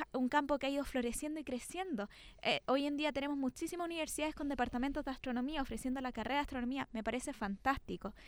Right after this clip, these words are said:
Pero el presupuesto es el mismo o menos. Entonces, la Universidad de Chile, el Observatorio Nacional en Cerro Calán, no recibe aportes directos del Estado, solamente aportes financiados por la universidad. No,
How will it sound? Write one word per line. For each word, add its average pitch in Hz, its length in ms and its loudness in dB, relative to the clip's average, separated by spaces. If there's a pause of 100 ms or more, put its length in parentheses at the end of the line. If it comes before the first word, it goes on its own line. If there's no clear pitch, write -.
(400)
Pero 269 220 10
el 254 80 6
presupuesto 294 800 2 (120)
es 262 140 4
el 240 120 8
mismo 320 440 2
o 240 80 6
menos. 254 380 2 (280)
Entonces, 254 460 2 (300)
la 262 140 8
Universidad 269 380 4
de 370 60 4
Chile, 403 260 0
el 220 80 4
Observatorio 240 520 2
Nacional 302 680 2
en 247 120 2
Cerro 294 260 0
Calán, 320 320 2 (300)
no 330 200 4
recibe 370 460 2
aportes 320 420 2
directos 285 360 0
del 302 100 -2
Estado, 415 420 2 (220)
solamente 349 520 4
aportes 339 520 -2
financiados 294 480 0
por 311 100 2
la 294 80 2
universidad. 294 560 0 (560)
No, 294 120 0